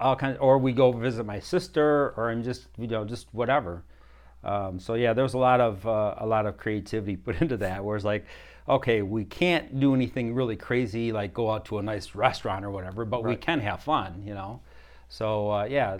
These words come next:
Speaker 1: either that or, you know, at the time they had video stores. It was like, "Okay, we're gonna go pick a movie, anything you want," you know? So, you know,
Speaker 2: Yeah.
Speaker 1: game on, you know, that kind of thing. So, yeah, it was a lot
Speaker 2: And,
Speaker 1: of fun.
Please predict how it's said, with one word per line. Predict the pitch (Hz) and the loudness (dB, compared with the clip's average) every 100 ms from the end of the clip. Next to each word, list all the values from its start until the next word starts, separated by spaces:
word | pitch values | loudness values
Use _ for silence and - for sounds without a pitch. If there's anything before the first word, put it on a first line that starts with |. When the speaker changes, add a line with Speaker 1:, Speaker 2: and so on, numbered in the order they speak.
| 107 | 0
Speaker 1:
either | 127 120 | 0 4
that | 131 139 | 6 6
or, | 123 120 | 4 2
you | 117 | 0
know, | 117 110 | -2 -2
at | - 123 | -4 -6
the | - | -4
time | 131 120 | -4 -2
they | 113 | -2
had | 110 101 | -2 0
video | 120 117 101 | 0 0 -6
stores. | 90 92 90 87 | -8 -10 -10 -10
It | |
was | 92 | -10
like, | 101 120 | -6 -4
"Okay, | 110 117 | -2 -2
we're | 104 123 | -2 -2
gonna | 120 | 0
go | 123 | 0
pick | 113 127 117 | 0 -2 -4
a | |
movie, | 107 107 90 | -4 -4 -6
anything | 104 101 107 | -8 -8 -6
you | 104 | -6
want," | 98 90 - | -6 -8 -12
you | 95 | -12
know? | 95 98 | -12 -10
So, | 98 95 98 - - - | -10 -10 -10 -14 -20 -14
you | - | -12
know, | 92 92 - - | -10 -10 -12 -4
Speaker 2:
Yeah. | 110 104 98 | 2 2 2
Speaker 1:
game | 120 113 | 0 0
on, | 110 98 87 87 | -2 -6 -10 -12
you | |
know, | 90 87 | -12 -12
that | 92 | -12
kind | 92 80 | -12 -14
of | - | -16
thing. | - - | -18 -16
So, | - | -14
yeah, | 82 | -14
it | 82 - - 135 | -16 -6 2 4
was | |
a | 135 | 4
lot | |
Speaker 2:
And, | 117 | 2
Speaker 1:
of | |
fun. | - 110 92 | -2 -8 -8